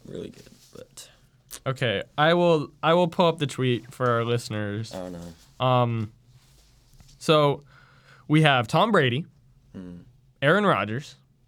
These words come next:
Speaker 1: Yes.
Speaker 2: Steve Young,
Speaker 1: Yes.
Speaker 2: Joe Montana, Bart Starr,
Speaker 1: <laughs> Dude, I don't even know if he was good or not.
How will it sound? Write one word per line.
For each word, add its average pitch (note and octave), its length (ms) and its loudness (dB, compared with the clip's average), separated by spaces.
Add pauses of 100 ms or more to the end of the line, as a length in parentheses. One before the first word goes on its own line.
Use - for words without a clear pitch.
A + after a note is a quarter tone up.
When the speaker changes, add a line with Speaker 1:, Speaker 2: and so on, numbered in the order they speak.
(200)
Speaker 1:
Yes. - 300 -16
Speaker 2:
Steve G3 320 0
Young, C#3+ 340 0 (320)
Speaker 1:
Yes. - 240 -20
Speaker 2:
Joe C3+ 220 2
Montana, E3+ 580 0 (640)
Bart C3 320 0
Starr, A2+ 460 -2 (540)
Speaker 1:
<laughs> - 680 -18
Dude, F3 320 0 (160)
I C#3+ 100 0
don't E3+ 160 0
even D3 140 -2
know B2+ 120 2
if C3 100 -2
he A#2+ 60 -4
was G#2 120 -6
good G2+ 220 -8
or F2+ 40 -14
not. G2 160 -18